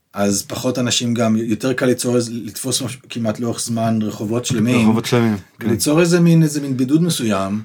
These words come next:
Speaker 2: שזה מה שהם
Speaker 1: שה-,
Speaker 2: עשו פה.
Speaker 1: כן,
Speaker 2: כן.
Speaker 1: שהאינטראקציה עם ה-, עם העולם ה-, החיצון היא יותר מוגבלת.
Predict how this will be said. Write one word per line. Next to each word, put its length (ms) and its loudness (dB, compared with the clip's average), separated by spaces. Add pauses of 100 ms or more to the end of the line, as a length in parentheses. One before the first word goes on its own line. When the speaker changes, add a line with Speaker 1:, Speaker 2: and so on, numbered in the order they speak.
Speaker 2:
שזה 260 -2
מה 100 6
שהם 180 2
Speaker 1:
שה-, 120 6
Speaker 2:
עשו 180 2 (100)
פה. 80 -14
Speaker 1:
כן, 40 -14
Speaker 2:
כן. 220 4
Speaker 1:
שהאינטראקציה 640 2
עם 140 4
ה-, 380 0 (840)
עם 120 -2
העולם 420 4
ה-, 400 2 (840)
החיצון 640 0
היא 100 -4
יותר 220 -2
מוגבלת. 480 0